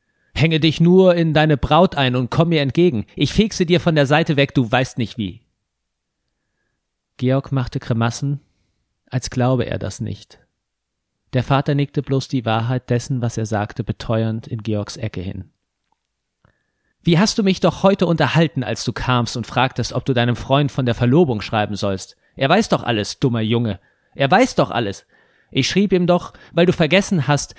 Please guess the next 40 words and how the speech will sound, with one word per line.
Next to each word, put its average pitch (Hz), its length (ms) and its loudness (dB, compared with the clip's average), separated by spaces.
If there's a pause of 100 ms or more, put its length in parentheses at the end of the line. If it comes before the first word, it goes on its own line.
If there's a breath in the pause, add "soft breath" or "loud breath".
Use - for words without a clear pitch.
mir 156 100 2
das 151 140 2
Schreibzeug - 600 0
wegzunehmen. 107 680 -4 (400)
Darum 160 240 4
kommt 208 200 2
er 170 80 4
schon 170 160 2
seit 147 180 2
Jahren 156 380 2
nicht. - 360 -4 (200)
Er 143 160 0
weiß 175 220 4
ja 180 120 2
alles 165 360 0
hundertmal 180 440 4
besser 185 280 2
als 107 160 -4
du 123 140 0
selbst. 107 500 -2 (460 soft breath)
Deine 151 180 2
Briefe 190 380 0
zerknüllt 175 440 0
er 170 120 0
ungelesen 147 560 2
in 143 100 0
der 143 80 4
linken 147 380 2
Hand, 113 240 -2 (260 loud breath)
während 135 260 0
er 139 280 0
in 139 100 0
der 127 140 2
rechten 143 320 0
meine 131 180 0
Briefe 156 380 0
zum 127 180 0
Lesen 139 300 2
sich 127 180 -2
vorhält. 113 640 0